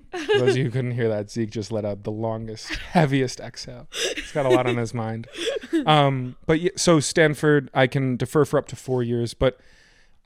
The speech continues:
I, I don't know if I'm, the way I s-, am looking at it right now is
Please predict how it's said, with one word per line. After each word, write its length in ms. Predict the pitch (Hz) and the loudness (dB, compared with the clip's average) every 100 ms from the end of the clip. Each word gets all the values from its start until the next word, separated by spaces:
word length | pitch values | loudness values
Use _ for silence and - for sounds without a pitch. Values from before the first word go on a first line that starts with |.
| - | -4
I, 160 | 175 190 | -2 -2
I 80 | 160 | -2
don't 200 | 196 180 | -2 -2
know 300 | 139 147 139 | -2 -2 -2
if 200 | 143 - | -4 -8
I'm, 320 | 135 131 117 - _ - _ - - - _ _ _ | -8 -8 -12 -20 _ -20 _ -20 -20 -20 _ _ _
the 80 | 147 | 0
way 140 | 185 | 4
I 40 | |
s-, 200 | 208 - - | 4 0 -6
am 160 | 151 | -4
looking 220 | 139 127 131 | -4 -4 -4
at 80 | |
it 40 | 117 | -4
right 160 | 110 | -6
now 340 | 110 107 101 104 | -8 -8 -8 -10
is 400 | 110 104 98 - | -8 -8 -10 -14